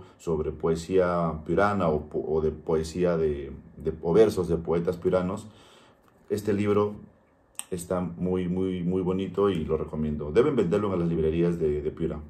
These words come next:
No sé cómo se, o en las bibliotecas, ¿no? Deben, debe estar ahí el libro también, en la Biblioteca Pública de, de Piura, por ejemplo. Eh, bueno, eso quería comentarles, gente, y lean, lean poesía. Esta poesía es muy bonita, de José María Gaona, que también tiene otros libros publicados,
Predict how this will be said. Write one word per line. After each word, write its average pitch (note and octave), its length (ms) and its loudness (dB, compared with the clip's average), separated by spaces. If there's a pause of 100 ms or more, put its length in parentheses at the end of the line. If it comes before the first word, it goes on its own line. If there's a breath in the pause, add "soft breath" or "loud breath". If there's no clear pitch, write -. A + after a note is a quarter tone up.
(480 soft breath)
No F#2 120 -2
sé F#2+ 140 -4
cómo F#2 240 0
se, D#2 500 0 (200)
o F#2 140 6
en F#2+ 60 4
las F#2+ 120 4
bibliotecas, E2 500 2
¿no? F#2 160 0
Deben, F2+ 240 2 (140)
debe F2 140 2
estar E2+ 200 -2
ahí D#2+ 140 0
el D2+ 80 -2
libro D2+ 200 -2
también, C#2+ 340 -12 (100)
en D2+ 60 -6
la D#2+ 60 0
Biblioteca E2 420 -2
Pública E2+ 360 0
de, D2+ 200 2
de D2+ 80 0
Piura, D#2 240 -2
por - 140 -8
ejemplo. C#2 320 -8 (540 loud breath)
Eh, D#2 320 0 (380)
bueno, G2 220 0 (300)
eso F#2 280 0
quería F#2 320 2
comentarles, E2+ 440 0
gente, G2 400 0
y D2+ 220 -4 (300)
lean, D#2+ 320 -2
lean E2+ 180 0
poesía. E2+ 280 0
Esta G2 180 0
poesía F#2+ 240 0
es F2 60 -2
muy F#2+ 100 -2
bonita, E2+ 300 0
de D2 60 -6
José D2+ 200 -6
María D#2 200 -2
Gaona, C#2 320 -6 (460)
que A#2 100 8
también A2 260 2
tiene B2+ 140 4
otros B2 180 2
libros B2 260 4
publicados, A2+ 680 2